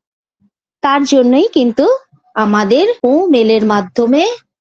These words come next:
আমাদের কোম্পানির দরজা দিয়ে এন্টার করতে হবে। তারপর শপিং মলে সব, বিভিন্ন শপ সাজানো থাকবে, যার যেই শপে প্রয়োজন সে সেই শপ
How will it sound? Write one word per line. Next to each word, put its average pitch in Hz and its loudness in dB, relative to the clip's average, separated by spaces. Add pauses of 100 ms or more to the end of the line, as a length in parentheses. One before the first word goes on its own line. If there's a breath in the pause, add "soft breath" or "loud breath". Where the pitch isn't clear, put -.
(120)
আমাদের 269 0
কোম্পানির 220 -2
দরজা 190 -2
দিয়ে 196 0
এন্টার 202 0
করতে 277 -2
হবে। 330 0 (520)
তারপর 185 -2
শপিং 302 -2
মলে 311 0
সব, 220 -2 (120)
বিভিন্ন 349 -2
শপ 254 -2
সাজানো 233 -2
থাকবে, 339 -2 (720)
যার 370 0
যেই 269 0
শপে 330 0
প্রয়োজন 240 0
সে 247 0
সেই 262 0
শপ 196 -2